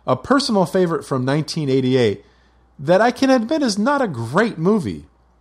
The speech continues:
I haven't seen it in nearly twenty years, so it'll be interesting to see if it still meant as much to me at fifty-two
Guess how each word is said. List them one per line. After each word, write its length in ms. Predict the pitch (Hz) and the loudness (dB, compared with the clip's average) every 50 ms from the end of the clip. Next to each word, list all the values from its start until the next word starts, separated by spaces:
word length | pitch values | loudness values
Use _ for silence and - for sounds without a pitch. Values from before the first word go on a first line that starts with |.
| _ _ _ _ _ _ _ _ _ _ | _ _ _ _ _ _ _ _ _ _
I 140 | - 151 160 | -4 -4 -2
haven't 400 | 165 208 254 262 247 208 165 - | 0 0 0 0 0 -2 -4 -2
seen 280 | - - 214 220 214 | -2 -2 0 0 0
it 140 | 170 123 - | 0 0 -2
in 140 | 139 131 123 | -4 -6 -4
nearly 260 | 127 139 143 135 127 | 0 0 2 2 0
twenty 320 | 123 - - 151 147 139 131 | -2 -4 -4 -4 -2 0 0
years, 440 | 135 147 170 196 98 92 95 - - _ _ _ _ _ _ _ _ _ | 0 2 2 2 0 0 -4 -10 -14 _ _ _ _ _ _ _ _ _
so 200 | - 226 240 262 | 2 4 4 4
it'll 140 | 247 233 | 4 4
be 220 | 202 240 240 202 - | 2 0 -2 0 0
interesting 500 | 214 240 247 - 277 254 - 233 220 202 | -2 -2 -2 -2 -4 -4 -2 -4 -4 -2
to 80 | 185 | -2
see 260 | 175 - - 240 233 196 | -2 -2 -2 -2 0 0
if 120 | 151 135 | 0 -2
it 120 | 151 143 | -4 -6
still 240 | - - - 214 202 | -6 -4 -2 -2 -2
meant 280 | 185 160 165 185 208 240 - _ _ _ _ | 0 0 -2 -2 -4 -6 -12 _ _ _ _
as 200 | 139 135 135 131 | -4 -4 -2 -2
much 280 | 160 220 254 - - - | -2 -2 -2 -4 -8 -6
to 100 | - 190 | -4 -4
me 280 | 160 139 131 127 127 | -2 0 0 -2 -2
at 140 | 127 131 123 | -2 -4 -8
fifty-two 840 | - - 180 175 - - 143 - - - 233 214 143 104 90 95 107 | -4 -4 -4 -4 -4 -8 -10 -8 -4 -2 0 2 2 0 -2 -4 -10